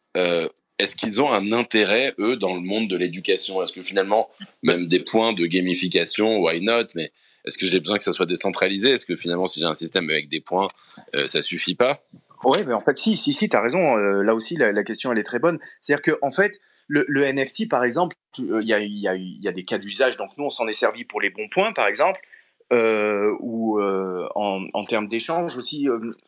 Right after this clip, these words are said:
Speaker 2: ou pour s'assurer la propriété des enfants sur leurs propres œuvres qu'ils produisaient, et cetera, pour faire des musées virtuels, des musées dans le métavers, sur spatial, et cetera. Tout ça, on a fait. Et, et ça, ça fonctionne très bien. Mais t'as raison, ça, il n'y a pas besoin, euh,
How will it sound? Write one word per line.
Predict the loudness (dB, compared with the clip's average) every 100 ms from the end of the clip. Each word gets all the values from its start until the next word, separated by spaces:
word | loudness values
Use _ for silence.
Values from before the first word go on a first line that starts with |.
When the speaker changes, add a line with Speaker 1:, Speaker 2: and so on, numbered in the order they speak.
| _ -20 -18 -14
Speaker 2:
ou | -12
pour | -4
s'assurer | -2 0 0
la | 0 2
propriété | 0 0 0 0 0 0
des | 0 2 0
enfants | 2 0 0
sur | 0
leurs | 0 0
propres | 0 -2 0 0 2
œuvres | 0 -2
qu'ils | -10 -8
produisaient, | -6 -4 -4 0 2
et | 0
cetera, | -2 2 4 2
pour | -2 -2
faire | 0
des | 0
musées | -4 -4 -2
virtuels, | -2 -4 0 2 4 0 -6 _ _ _ -4
des | -2
musées | 0 2 2
dans | 2
le |
métavers, | 2 2 2 4 2
sur | -2 -8
spatial, | -4 -4 2 2 2
et | 0
cetera. | -4 -2 -2
Tout | -2 -2
ça, | -2
on | 0
a | 0
fait. | 2 0 -2 _ _ _ 0
Et, | 0 2 -2
et |
ça, | 0 0
ça | 0
fonctionne | -6 -6 -4 -4
très | -4 -2
bien. | 0
Mais | 0
t'as | 0 2
raison, | 2 0
ça, | 0 0
il | 0
n'y |
a | 0
pas | -2
besoin, | -2 -2 -2 -2
euh, | -4